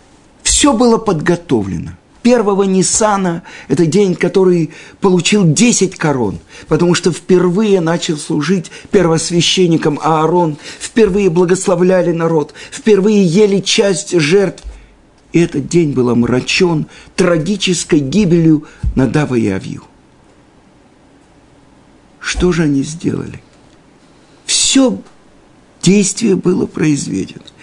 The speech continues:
и принесены все жертвы, и искупительные, и очистительные. Но огонь с неба не сошёл.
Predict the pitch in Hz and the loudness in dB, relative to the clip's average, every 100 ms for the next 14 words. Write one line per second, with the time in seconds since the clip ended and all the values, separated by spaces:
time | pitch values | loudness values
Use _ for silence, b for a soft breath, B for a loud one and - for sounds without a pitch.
0 | B B B - 180 175 170 - 180 175 | B B B 2 4 6 4 4 4 4
1 | 190 - 185 175 - 196 160 127 113 92 | 2 0 0 0 -2 -2 -2 -2 -4 -4
2 | - - - _ _ _ _ _ - 175 | -10 -20 -20 _ _ _ _ _ 0 0
3 | - - 170 - 185 165 175 - 110 110 | 0 -2 -4 -2 -4 -2 -2 -2 -2 -4
4 | - B B B B 156 147 143 135 127 | -10 B B B B 4 6 6 4 2
5 | 127 B B 151 175 156 - - 185 175 | -4 B B -2 0 -2 -2 -2 0 0
6 | 160 156 165 156 _ _ _ _ _ _ | 0 -2 -6 -10 _ _ _ _ _ _
7 | _ _ _ _ _ _ - 123 120 - | _ _ _ _ _ _ -2 -2 0 -2
8 | 185 160 - 147 147 - - - - - | -2 -2 -2 0 2 0 0 -6 -10 -10
9 | - | -12